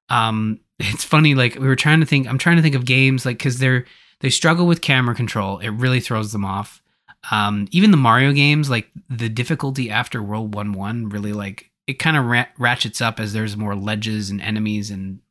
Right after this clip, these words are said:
pits to fall into. Um,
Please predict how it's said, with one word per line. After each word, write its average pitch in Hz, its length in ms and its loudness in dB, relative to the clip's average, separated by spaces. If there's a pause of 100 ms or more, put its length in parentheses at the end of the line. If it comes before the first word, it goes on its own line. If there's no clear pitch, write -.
pits - 300 -8
to - 80 -8
fall 98 240 -8
into. 98 540 -10 (640)
Um, 117 540 0